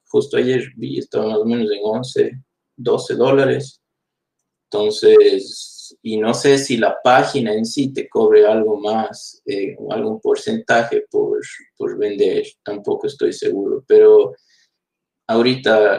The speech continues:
el OpenSea es, digamos que el lugar de compra y venta de, de arte digital que se ha, eh, masificado, ¿no?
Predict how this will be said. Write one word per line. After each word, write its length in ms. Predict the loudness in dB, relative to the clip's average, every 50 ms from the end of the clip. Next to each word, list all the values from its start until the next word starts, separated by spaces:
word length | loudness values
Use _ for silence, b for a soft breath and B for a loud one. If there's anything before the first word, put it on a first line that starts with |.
| -4
el 140 | -6 -4 -2
OpenSea 760 | -2 -2 -2 -4 -4 -4 -6 -4 -2 0 0 0 0 -2 -4
es, 440 | -2 0 0 0 -2 -4 -10 -20 _ _ _ _ _ _ _ _ _ _ _ _ -14
digamos 600 | -12 -8 -4 -4 -4 -2 -4 -6 -8 -8 -14 -8
que 360 | -6 -4 -2 -2 -2 -4 -6 -8 -8
el 80 | -8 -8
lugar 440 | -6 -4 0 0 0 0 0 -4 -6 -10 -14
de 280 | -16 -10 -6 -6 -6 -6
compra 340 | -8 -10 -10 -10 -8 -4 -4
y 80 | -4 -4
venta 420 | -4 -8 -10 -14 -14 _ -12 -10
de, 460 | -8 -6 -6 -6 -6 -8 -10 -12 -12 -10
de 140 | -8 -6
arte 500 | -4 -4 -6 -6 -8 -10 -8 -8 -8 -8 -12 -18 -20 _
digital 680 | -16 -16 -16 -16 -20 -14 _ -8 -6 -6 -6 -8 -12 _ _ _ _ _ _ _
que 140 | _ -14 -14
se 360 | -6 -4 -4 -2 -2 -4 -6 -8
ha, 200 | -10 -10 -10 -12 -16 _ _ _ _ _ _ _
eh, 400 | -2 -2 -2 -2 -2 -4 -4 -4
masificado, 720 | -4 -6 -6 -6 -8 -8 -8 -8 -6 -2 0 0 0 0 -2 -6
¿no? 300 | -8 -10 -12 -14 -18